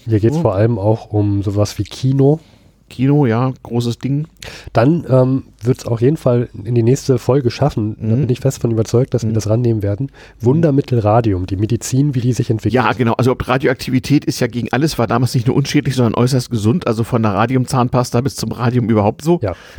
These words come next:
Speaker 2: Mit Radium geht alles.
Speaker 1: Wir, wir haben auch noch in vor hundert, äh, manchmal aus dem Berliner Tageblatt kleine,
Speaker 2: Mhm.
Speaker 1: kleine Zeitungsartikel drin.
Speaker 2: Mhm.
Speaker 1: Da wird wirklich mit geworben, mit Uhren, die mit Radium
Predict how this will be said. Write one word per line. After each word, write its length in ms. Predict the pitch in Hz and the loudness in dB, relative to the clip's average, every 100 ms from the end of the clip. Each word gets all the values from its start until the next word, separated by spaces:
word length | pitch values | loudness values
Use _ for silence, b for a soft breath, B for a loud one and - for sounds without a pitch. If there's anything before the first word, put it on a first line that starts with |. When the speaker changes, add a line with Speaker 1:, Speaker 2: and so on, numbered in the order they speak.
| - | 0
Speaker 2:
Mit 120 | 120 | 0
Radium 380 | 113 127 127 117 | 2 2 2 2
geht 240 | 110 - | 0 0
alles. 320 | 113 170 - - | 0 0 -2 -10
Speaker 1:
Wir, 120 | - - - | -12 -8 -2
wir 140 | 98 | 2
haben 260 | 107 123 110 | 2 2 2
auch 180 | 120 123 | 2 4
noch 180 | 123 - | 0 2
in 240 | 120 117 | 0 0
vor 200 | - 107 | 0 2
hundert, 520 | 113 139 131 123 - | 2 4 4 2 -2
äh, 40 | 110 | -2
manchmal 640 | 110 110 113 - 117 110 | 0 2 0 2 2 2
aus 160 | - 117 | 0 0
dem 100 | 117 | 2
Berliner 280 | 110 110 107 | 2 2 0
Tageblatt 600 | - 120 135 110 101 - - | 2 0 2 0 -2 -4 -4
kleine, 360 | 110 104 110 | 2 4 2
Speaker 2:
Mhm. 200 | 110 117 131 | 2 0 0
Speaker 1:
kleine 180 | 98 101 | 0 2
Zeitungsartikel 680 | 120 156 135 113 117 113 | 2 2 0 -2 0 0
drin. 200 | 101 107 | 2 0
Speaker 2:
Mhm. 200 | 117 127 B B B | 0 -2 B B B
Speaker 1:
Da 380 | 107 104 107 107 98 | 2 4 4 2 0
wird 400 | 92 113 120 135 | -6 -2 0 2
wirklich 280 | 131 135 135 | 2 2 0
mit 120 | - | 0
geworben, 640 | 120 101 98 117 151 160 - | 0 2 2 4 2 0 -2
mit 360 | 120 123 - - - - | 0 0 -2 -18 -16 -6
Uhren, 720 | 135 127 139 143 156 160 160 - | 2 4 4 2 2 0 -4 -4
die 120 | 127 | 0
mit 240 | 127 113 | 2 2
Radium 560 | 98 104 117 120 104 | 2 2 4 2 2